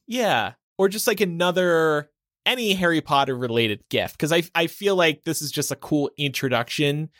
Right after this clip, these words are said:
to the gift that you're about to give somebody. But regardless, you should definitely check these out. This is somebody on Etsy. And by the way, when we mention these Etsy,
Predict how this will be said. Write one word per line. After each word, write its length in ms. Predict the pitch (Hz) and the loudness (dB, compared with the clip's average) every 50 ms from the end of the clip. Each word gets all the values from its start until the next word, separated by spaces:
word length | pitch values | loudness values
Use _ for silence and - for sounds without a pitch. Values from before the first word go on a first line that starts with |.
| _ _ _ _ - | _ _ _ _ -4
to 100 | 143 127 | -4 0
the 120 | 123 123 | 0 -2
gift 360 | 117 - 135 120 120 - - - | -2 0 0 0 0 -2 -4 -4
that 140 | 110 90 | -4 -4
you're 200 | 110 117 113 110 | -4 -4 -2 -2
about 400 | 104 120 117 113 101 104 - - - | -2 -4 -4 -6 -6 -6 -6 -8 -10
to 80 | 131 123 | -10 -8
give 200 | 123 - 104 - | -8 -10 -8 -6
somebody. 540 | - - 107 95 - 85 - - - 139 - _ | -6 -6 -8 -8 -10 -10 -10 -10 -14 -16 -10 _
But 140 | - 160 - | -6 -6 -4
regardless, 720 | 196 185 190 226 240 247 220 160 143 127 120 - - - - _ _ _ _ - | -6 -4 0 2 2 2 4 2 2 2 2 0 -2 -2 -6 _ _ _ _ -12
you 60 | 139 | -10
should 120 | 156 156 147 | -4 0 2
definitely 300 | 170 170 - 170 160 139 | 2 2 2 -2 -4 -2
check 240 | - 156 139 - | 0 -2 -2 -2
these 200 | - 135 127 120 | -4 -6 -2 0
out. 240 | 127 120 117 117 - | 2 2 2 0 -2
This 160 | - 131 - | -4 -6 -4
is 80 | 139 - | -4 -2
somebody 320 | - 147 139 135 135 131 | -4 -4 -2 -2 0 0
on 180 | 127 123 120 113 - | 0 0 -2 -2 -4
Etsy. 460 | 127 131 123 - - 135 127 127 120 - - - - - _ | -4 -4 -4 -4 -4 -2 -2 -2 -4 -8 -16 -20 -20 -18 _
And 140 | - 170 180 | -4 0 2
by 140 | 220 220 214 | 2 2 4
the 100 | 208 196 | 4 4
way, 180 | 175 156 131 | 6 4 4
when 140 | 117 139 143 | 2 0 0
we 140 | 147 151 151 | 0 0 2
mention 320 | 160 180 190 - - 143 | 2 2 0 0 -2 -2
these 160 | 131 127 117 | -2 -4 -2
Etsy, 340 | - - 143 143 - - 147 | 0 0 -2 -2 -2 -8 -10